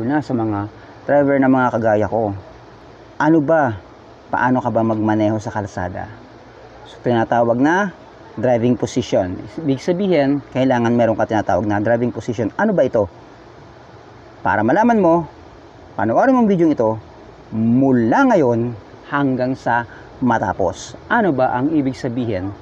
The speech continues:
ng driving position? So, bilang isang driver,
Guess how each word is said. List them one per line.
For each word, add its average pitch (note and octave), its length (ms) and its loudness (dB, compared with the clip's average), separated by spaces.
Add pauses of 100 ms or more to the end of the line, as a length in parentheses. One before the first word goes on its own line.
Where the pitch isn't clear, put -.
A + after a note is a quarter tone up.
(260)
ng C#3 240 0 (480)
driving A2+ 480 -2
position? G2 720 -4 (880)
So, G#3+ 240 0
bilang F#3 260 2
isang F3 220 2
driver, C#3+ 480 2